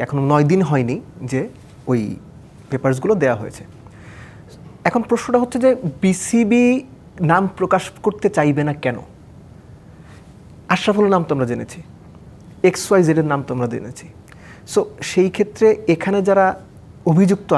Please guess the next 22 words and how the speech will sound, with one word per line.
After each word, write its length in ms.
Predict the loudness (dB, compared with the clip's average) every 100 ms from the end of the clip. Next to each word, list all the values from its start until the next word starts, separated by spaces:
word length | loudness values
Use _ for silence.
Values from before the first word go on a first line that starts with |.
| 0
আছেন 200 | -4 -10 -14 -20 -6
বা 80 | -6 2
প্রমাণিত 400 | 4 6 4 4
আছেন, 300 | 4 4 -2 -10 2
অভিযুক্তর 340 | 4 4 2 0
চেয়ে 140 | 2 2
বড় 80 | 2
কথা 120 | -2
হচ্ছে 140 | -4 -2
প্রমাণিত 340 | 0 2 2 0 -4
কিনা। 180 | -6 -10 -20 -20 -20 -4
যদি 120 | -2 -2 4
প্রমাণিত 400 | 6 6 6 4 2
থাকেন, 220 | 2 2 0 -2
তাহলে 240 | 0 2 0
আমি 100 | -2
মনে 220 | -2 -4 -2
করি 140 | -4 -4 -8 -18 -8 -4
নাম 100 | -4 -4
প্রকাশ 200 | -8 -8 -10
করা 100 | -12
উচিত। 180 | -12 -16